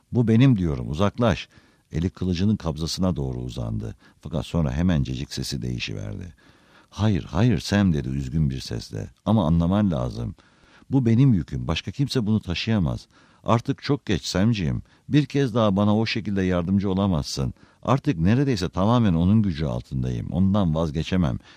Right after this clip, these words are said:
ve onu almaya kalkışırsam deliririm." Sam başıyla onayladı. "Anlıyorum," dedi, "ama düşünüyordum da Bay Frodo, bırakabileceğimiz başka şeyler var. Yükümüzü biraz azaltsak ya.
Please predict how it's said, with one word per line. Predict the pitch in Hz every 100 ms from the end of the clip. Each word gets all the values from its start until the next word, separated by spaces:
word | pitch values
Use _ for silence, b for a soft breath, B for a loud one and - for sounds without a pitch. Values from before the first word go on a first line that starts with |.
| B
ve | 73 87
onu | 82 95
almaya | 87 82 87 85
kalkışırsam | 82 80 82 - 113 - 113
deliririm." | 95 90 95 85 57 50 - b b b b b b b b b b b b _
Sam | - 131 117
başıyla | 101 - 113
onayladı. | 82 76 69 65 64 78
"Anlıyorum," | 95 87 78 69
dedi, | 67 69
"ama | 92 98
düşünüyordum | 87 - 113 117 113 107 135 104
da | 76
Bay | 82 92
Frodo, | - 104 98 67
bırakabileceğimiz | 87 92 95 95 104 101 110 98
başka | 98 95 135
şeyler | - 107 73 65
var. | 60 62 b b -
Yükümüzü | 117 143 139 127
biraz | 131 127 85
azaltsak | 78 95 101 - 127 -
ya. | 76